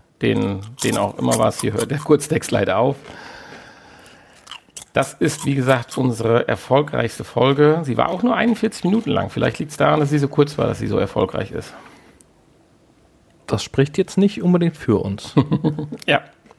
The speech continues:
Speaker 2: Okay. Hm.
Speaker 1: Wir haben über Time Ride in Köln gesprochen, unser erster eigentlicher großer Ausflug. Was heißt groß? Wir durften die virtuelle Straßenbahn in Köln besuchen.
Speaker 2: Naja, er war kleiner als der Ausflug zur Gamescom.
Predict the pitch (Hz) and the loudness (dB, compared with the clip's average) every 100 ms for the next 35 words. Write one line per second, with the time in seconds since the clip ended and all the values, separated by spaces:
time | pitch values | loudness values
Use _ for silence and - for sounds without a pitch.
0 | _ - - - - 113 120 - _ _ | _ -20 -14 -14 0 0 0 -4 _ _
1 | - - - 120 101 _ _ _ 139 156 | -20 -8 -2 -2 -4 _ _ _ 2 4
2 | 226 202 196 180 208 180 170 160 - 156 | 6 4 2 0 2 4 2 0 -12 -10
3 | - 147 156 185 175 - 123 101 107 113 | -6 2 2 2 -2 0 0 2 -2 -4
4 | 123 117 120 113 107 131 - 123 117 139 | -2 2 4 2 0 -6 0 0 2 0
5 | 104 123 185 151 143 147 143 127 123 160 | 2 0 0 -2 -2 0 -2 2 2 0
6 | - 87 - - - - 87 107 - - | -4 -8 -4 -6 -6 -6 -2 -2 -4 -16
7 | - _ - - - - _ _ 123 110 | -20 _ -20 -20 -20 -20 _ _ -8 2
8 | 135 131 - 113 113 110 110 156 139 139 | 2 2 -2 -2 0 -2 0 0 2 0
9 | 131 - 117 147 139 139 135 - 143 165 | 0 2 2 2 0 0 0 0 0 0
10 | 113 123 113 113 113 113 104 - 113 127 | -4 -4 -2 -2 -2 -2 -2 0 4 4
11 | 135 - 123 - 113 - 117 - 120 104 | 2 0 0 2 0 0 -6 0 0 4
12 | 104 98 - - | 2 0 -6 -10